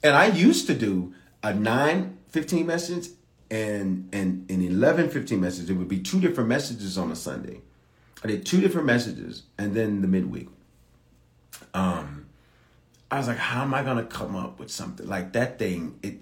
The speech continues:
it put great fear in me. 'Cause I was like, <laughs> "How am I gonna do this? How am I gonna do this?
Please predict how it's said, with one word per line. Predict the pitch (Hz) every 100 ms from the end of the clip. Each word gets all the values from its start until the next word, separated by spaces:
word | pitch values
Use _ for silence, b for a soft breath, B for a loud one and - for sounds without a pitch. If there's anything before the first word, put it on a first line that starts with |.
| -
it | 95
put | 110 - -
great | 92 92 104 117 120 123 120
fear | - 101 90
in | 62 -
me. | - - B B B B B -
'Cause | 95
I | 110
was | 107 95
like, | 85 80 - - _ _ _ _ _ _ _ _ _ _ _ _ _ _ _ _ _ _ _ _ _ _ _ _ _ - - _ _ _ _ - - _
<laughs> |
"How | - - - - - 190 170
am | 135
I | 139
gonna | 123 117 107
do | 101
this? | 85 - - - _ b b b b _ -
How | -
am | 123
I | 127
gonna | 135
do | 143
this? | 135 110 -